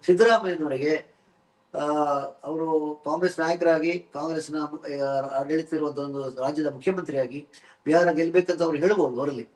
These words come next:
but ಇಂಡೈರೆಕ್ಟ್ ಆಗಿ ಅಲ್ಲಿ ಕಾಂಗ್ರೆಸ್ ವೀಕ್ ಆದಷ್ಟು ಸಿದ್ದರಾಮಯ್ಯನವರ ಬಣ ಇನ್ನಷ್ಟು ಸ್ಟ್ರಾಂಗ್ ಆಗುತ್ತೆ ಅಂತ ಅನಿಸುತ್ತೆ. ಯಾಕೆಂದ್ರೆ, ಆ, ಅಲ್ಲಿ ಕಾಂಗ್ರೆಸ್ ಸ್ಟ್ರಾಂಗ್ ಆದಷ್ಟು,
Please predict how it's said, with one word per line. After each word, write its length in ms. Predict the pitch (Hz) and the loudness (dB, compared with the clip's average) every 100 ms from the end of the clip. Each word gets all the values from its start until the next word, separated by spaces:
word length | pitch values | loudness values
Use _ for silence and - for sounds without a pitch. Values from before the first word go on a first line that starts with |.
| - - - | -20 -16 0
but 440 | 165 165 147 143 - | 0 2 0 0 -2
ಇಂಡೈರೆಕ್ಟ್ 440 | 180 208 185 - | 2 4 4 2
ಆಗಿ 320 | 139 131 139 _ _ _ - | -2 -4 -10 _ _ _ 0
ಅಲ್ಲಿ 440 | 165 165 160 156 - | 2 4 2 -2 -6
ಕಾಂಗ್ರೆಸ್ 440 | 143 175 190 180 | -4 0 0 0
ವೀಕ್ 260 | 156 185 185 | 2 4 6
ಆದಷ್ಟು 800 | 160 143 139 - 170 170 - _ _ _ - | 4 4 -6 -4 -4 -4 -8 _ _ _ -8
ಸಿದ್ದರಾಮಯ್ಯನವರ 520 | 147 165 156 147 135 | 0 2 2 -2 0
ಬಣ 180 | 131 151 156 | 0 -2 -4
ಇನ್ನಷ್ಟು 260 | 160 160 | -4 -6
ಸ್ಟ್ರಾಂಗ್ 260 | - 143 160 | -4 -2 0
ಆಗುತ್ತೆ 320 | 139 135 135 | -2 -2 -4
ಅಂತ 160 | 127 131 110 - - | -4 -4 -6 -10 -6
ಅನಿಸುತ್ತೆ. 360 | 156 143 131 123 | -4 -4 -4 -4
ಯಾಕೆಂದ್ರೆ, 520 | 120 202 160 190 - - - - _ | 0 0 2 0 -2 -20 -20 -20 _
ಆ, 60 | 160 151 151 143 | 0 4 4 4
ಅಲ್ಲಿ 460 | 143 - 180 214 202 | 0 0 2 4 6
ಕಾಂಗ್ರೆಸ್ 580 | 165 196 220 - - | 6 6 2 0 -10
ಸ್ಟ್ರಾಂಗ್ 340 | 151 151 175 190 | -6 2 4 4
ಆದಷ್ಟು, 540 | 156 135 - 175 190 | 2 0 -2 -4 -4